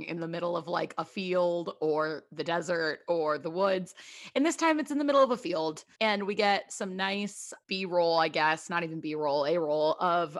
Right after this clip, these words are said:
uh, Matt taking his shirt off before he's getting into the hot tub. He didn't have any reason to take his shirt off, but he just took it off so we could see his abs while he cut firewood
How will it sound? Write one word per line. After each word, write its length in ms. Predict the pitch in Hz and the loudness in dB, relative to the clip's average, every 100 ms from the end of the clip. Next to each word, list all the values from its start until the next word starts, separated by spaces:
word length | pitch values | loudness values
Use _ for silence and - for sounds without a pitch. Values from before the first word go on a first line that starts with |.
| - | -4
uh, 220 | 175 165 170 | -2 -2 -4
Matt 380 | 175 175 175 | 2 2 2
taking 340 | - 208 226 254 | -2 -4 0 -2
his 160 | 240 | -2
shirt 160 | - 196 | -2 0
off 200 | 202 190 | 0 -2
before 380 | 190 - 247 320 | -8 0 4 4
he's 240 | 277 277 | 2 -2
getting 240 | 226 190 190 | -2 -2 -2
into 220 | 202 180 | -4 -2
the 80 | 143 | 0
hot 240 | 139 - | -2 -2
tub. 260 | 139 135 170 | -6 -6 -6
He 60 | |
didn't 180 | 175 185 | -6 -8
have 120 | 147 | -6
any 160 | 151 139 | -8 -6
reason 340 | 151 160 156 | -4 -4 -6
to 40 | 131 | -8
take 220 | 139 117 | -10 -10
his 140 | 139 | -10
shirt 180 | 143 139 | -8 -4
off, 240 | 135 143 | -4 -4
but 80 | 156 | -6
he 80 | 147 | -6
just 220 | 139 139 | -8 -8
took 160 | 226 233 | -6 0
it 40 | |
off 200 | 208 190 | 2 2
so 140 | - 156 | -2 -6
we 100 | 170 | -6
could 160 | 185 | -6
see 140 | - 190 | -8 -6
his 140 | 165 | -4
abs 500 | 151 147 147 139 147 | -2 0 0 -2 -6
while 220 | 131 143 | -6 -4
he 220 | 143 147 - | -6 -12 -16
cut 320 | _ 202 202 - _ - | _ -4 -4 -8 _ 0
firewood 720 | 165 165 147 147 147 143 | 2 2 -2 -2 -2 -4